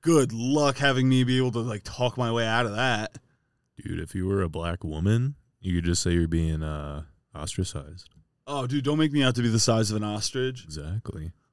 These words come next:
Speaker 1: Love that. <laughs>
Speaker 2: Ostrich, honestly, ostriches are, like, the most ostracized people.
Speaker 1: Yeah.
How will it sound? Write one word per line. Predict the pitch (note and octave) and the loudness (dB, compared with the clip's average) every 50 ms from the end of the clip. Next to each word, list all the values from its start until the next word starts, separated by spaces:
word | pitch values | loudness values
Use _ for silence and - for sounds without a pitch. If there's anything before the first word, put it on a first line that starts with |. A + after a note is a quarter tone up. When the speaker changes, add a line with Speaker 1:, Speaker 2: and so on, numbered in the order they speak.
| _ _ | _ _
Speaker 1:
Love | _ G2+ G2+ G2 F2+ F#2 | _ -20 -18 -18 -16 -16
that. | G2+ G2+ G2+ G#2+ G#2 - | -16 -14 -14 -14 -16 -16
<laughs> | A#2 G#2+ G2 - - - - - - - - - - - - - _ _ _ _ _ _ _ _ _ _ _ _ | -18 -16 -16 -14 -14 -14 -14 -14 -14 -14 -16 -16 -18 -20 -20 -20 _ _ _ _ _ _ _ _ _ _ _ _
Speaker 2:
Ostrich, | F2 F2+ F#2+ - - D#3+ D#3 D#3+ D3+ - | 0 2 2 4 4 4 4 4 4 4
honestly, | G2+ G2 G2 A2 B2+ - - C3+ G#2 | 4 4 4 4 4 4 4 4 4
ostriches | F#2+ G2+ A2 - - A2+ G#2+ G2 F2+ F2 | 6 4 4 2 2 4 4 4 6 6
are, | F2 E2+ | 4 4
like, | E2+ E2+ E2 - | 2 2 2 2
the | F#2+ | 2
most | F2 E2+ D#2+ - | 2 2 2 2
ostracized | F2 E2 E2+ - F#2+ F#2 - - E2 D#2 D#2+ - - | 0 0 0 -2 -2 -2 -2 -2 -2 -2 -4 -6 -6
people. | - E2+ F2+ - - D2+ C#2+ - - _ _ | -4 -4 -4 -2 -4 -8 -8 -12 -18 _ _
Speaker 1:
Yeah. | - C#3 C#3 D3+ F3+ C#3+ A2 | -2 0 2 2 4 2 0